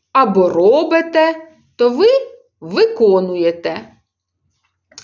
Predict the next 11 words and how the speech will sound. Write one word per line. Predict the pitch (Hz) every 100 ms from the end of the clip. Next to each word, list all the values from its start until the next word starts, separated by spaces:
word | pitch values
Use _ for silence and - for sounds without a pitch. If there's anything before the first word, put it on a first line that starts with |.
| -
І | 233
пишете | 240 196 190 156 170
в | 165
коментарях, | 180 170 165 165 180 208 349 494 - -
якщо | 180 185 - - 285 440
вам | 226 156 160
це | - 285 -
підходить. | 262 - - 196 170 135 - - - _ _ _ _ _ _ - _ _ _ _ _ _ _ _ _ _ _
І | -
пишете: | 247 262 208 - 151 - -
«Це | - -